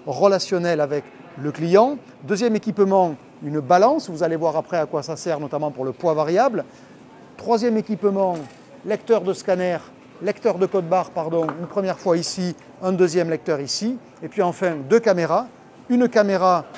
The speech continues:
pour savoir ce qu'il y a sur la, sur la balance, et une caméra, vous le, vous la voyez ici, pour savoir ce qu'il y a sur le chariot. Et au fond du chariot, particularité, il y a une autre balance,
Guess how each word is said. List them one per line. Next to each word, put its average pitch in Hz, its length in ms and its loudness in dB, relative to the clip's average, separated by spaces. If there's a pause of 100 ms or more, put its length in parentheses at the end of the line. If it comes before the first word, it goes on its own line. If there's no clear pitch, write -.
(480)
pour - 120 -12
savoir 170 320 0
ce 165 80 -10
qu'il 156 180 -10
y 160 80 -2
a 147 80 -2
sur 147 220 -10
la, 143 200 -4
sur 143 140 -10
la 143 80 -4
balance, 175 480 -2 (500)
et 190 80 4
une 185 160 2
caméra, 165 520 0 (320)
vous 139 100 -8
le, 160 300 -2
vous 147 120 -6
la 156 120 2
voyez 151 240 -2
ici, 185 360 -6 (240)
pour 165 140 -10
savoir 175 380 0
ce - 100 -10
qu'il 196 120 -6
y - 20 0
a 190 40 -4
sur 185 140 -6
le 175 60 -2
chariot. 156 400 -4 (280)
Et 190 220 0 (140)
au 214 80 2
fond 262 180 2
du 233 140 4
chariot, 180 340 2
particularité, 170 880 -6 (300)
il 135 40 -10
y 160 40 -2
a 160 60 0
une 160 200 -2
autre 233 240 0
balance, 170 460 -2